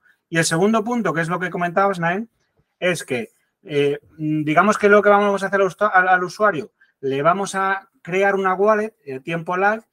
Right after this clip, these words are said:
criptografiada, donde CryptoPocket se va a quedar con la mitad de las palabras semillas, ¿vale? Y la otra mitad se la va a quedar el usuario, pero al usuario le vamos a dar un descargable, es decir, un archivo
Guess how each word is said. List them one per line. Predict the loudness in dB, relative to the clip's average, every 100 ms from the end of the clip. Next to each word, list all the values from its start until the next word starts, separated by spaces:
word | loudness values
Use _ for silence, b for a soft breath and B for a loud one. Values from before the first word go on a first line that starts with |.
| _ _ _ -6
criptografiada, | -6 -4 0 2 2 0 -2 0 -4 -6
donde | -4 -2 -4
CryptoPocket | -6 -6 -6 -4 -6 -6
se | -4
va | -2
a |
quedar | 0 0 0 _ _ _
con | 0 2
la | 2
mitad | 2 2 2
de |
las | 0 -2
palabras | 0 0 0 -6
semillas, | -8 -8 -12 -20 _ _
¿vale? | -8 -6 -8 _ _ _
Y | 0
la | 0
otra | 2 0
mitad | 0 0 0 0 _ _ _ _ -12
se | 0
la | 4
va | 4
a |
quedar | 4 2
el | 2
usuario, | -4 -4 -6 -6 -18 _ _
pero | 0 2
al | 2
usuario | 0 0
le | 0
vamos | -2 0
a |
dar | 0
un | 0
descargable, | -2 -2 -4 -2 -6 -10 -14
es | -6
decir, | -6 -4 -4
un | 0 0
archivo | 0 -6 -8 -8